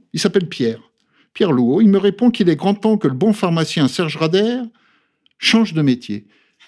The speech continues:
C'est quand même d'autant plus fort que ce type qui a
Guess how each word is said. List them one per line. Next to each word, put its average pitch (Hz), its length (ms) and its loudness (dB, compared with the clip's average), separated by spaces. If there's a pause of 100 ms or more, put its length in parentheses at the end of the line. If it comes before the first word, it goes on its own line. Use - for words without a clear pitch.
(540)
C'est - 220 0
quand 208 140 2
même 208 220 0
d'autant 190 420 -2
plus 151 180 -8
fort 247 640 -2 (400)
que 180 100 2
ce 220 140 0
type - 400 0 (1000)
qui 190 180 4
a 127 360 -4